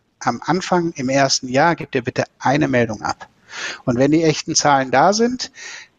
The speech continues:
dann stufen wir euch neu ein. Und klar, wenn es dann irgendwie, äh, heißt, ich hab zwei, äh, tausend Dollar Steuerschuld im Monat irgendwie,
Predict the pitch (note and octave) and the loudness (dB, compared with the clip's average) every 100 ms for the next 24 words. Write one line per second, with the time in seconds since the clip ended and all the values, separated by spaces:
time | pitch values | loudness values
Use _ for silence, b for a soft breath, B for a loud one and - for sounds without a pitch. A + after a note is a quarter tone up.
0 | _ - C3+ D#3 D#3 D3+ D3 A#2+ A2+ C3+ | _ 2 2 2 -2 2 2 2 2 2
1 | A2 G2+ - - C#3 C#3 B2 A#2+ A#2 - | 4 0 -2 -4 2 2 2 0 -2 0
2 | B2+ B2 B2 B2+ B2+ B2+ B2 A#2+ B2+ C3 | 0 0 0 2 4 4 4 4 2 2
3 | C3 B2+ - C3+ C3 B2+ B2 A#2+ - B2+ | 0 0 2 4 6 4 4 2 2 0
4 | B2+ B2 - - - C#3+ F3+ - B2 A#2+ | -2 -4 0 2 2 4 2 2 -2 -2
5 | A2 A#2 C3 C3 A#2+ A#2 D#3 | 0 2 0 -2 -8 0 0